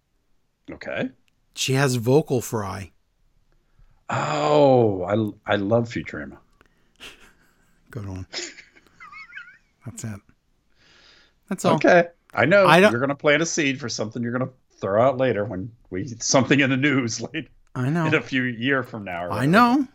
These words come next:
Speaker 2: But I, that's what I do here, right?
Speaker 1: Yeah, I know. You, you're always, here's the thing that's annoying about you. You're always like, "Remember when I said?"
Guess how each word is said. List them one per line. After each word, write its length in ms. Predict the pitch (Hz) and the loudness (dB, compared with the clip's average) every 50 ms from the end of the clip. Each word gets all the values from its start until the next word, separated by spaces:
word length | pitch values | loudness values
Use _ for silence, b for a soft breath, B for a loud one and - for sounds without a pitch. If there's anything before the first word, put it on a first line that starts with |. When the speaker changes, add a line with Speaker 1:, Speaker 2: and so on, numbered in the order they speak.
| _ _ _ _ _ _ | _ _ _ _ _ _
Speaker 2:
But 100 | - 127 117 | -6 -6 -4
I, 120 | 113 123 | -2 -2
that's 180 | 131 151 - 214 | -2 -2 0 2
what 80 | 214 | 4
I 80 | 220 226 | 4 4
do 220 | 202 202 262 247 196 | 4 4 2 2 2
here, 240 | 135 139 127 123 123 | 4 4 2 2 2
right? 320 | 123 120 123 151 214 220 - _ _ _ _ _ _ _ 156 156 - | 0 -2 -2 -2 -4 -6 -10 _ _ _ _ _ _ _ -20 -18 -16
Speaker 1:
Yeah, 140 | - - - - | -16 -14 -8 -4
I 100 | 110 139 | 0 2
know. 360 | 196 226 240 240 233 262 - - | 4 6 6 6 4 2 0 -4
You, 200 | 113 131 160 160 147 | -4 -4 -4 -2 0
you're 240 | 151 175 208 - - | 2 4 4 4 6
always, 260 | 160 190 214 226 - - B B | 6 6 6 6 4 0 B B
here's 240 | B 202 240 247 220 | B 4 4 4 2
the 80 | 208 - | 0 -4
thing 200 | - 180 170 160 | -4 -4 -2 -2
that's 160 | 147 127 - | -2 -4 -4
annoying 320 | 127 120 127 127 123 117 107 | -6 -4 -2 -2 -2 -4 -4
about 260 | 92 95 90 80 80 | -4 -6 -6 -8 -8
you. 140 | 80 73 - _ _ | -14 -16 -16 _ _
You're 200 | - 123 131 - | -4 -4 0 2
always 420 | 135 147 180 208 202 185 156 120 120 | 4 6 6 6 6 4 2 0 -2
like, 120 | - - _ _ | -8 -12 _ _
"Remember 360 | 110 113 123 151 175 196 220 | -4 -2 0 2 2 2 2
when 140 | 208 220 202 | 2 0 0
I 80 | 196 185 | 0 -2
said?" 440 | - - - 180 190 202 214 202 | -4 -2 0 2 2 2 2 0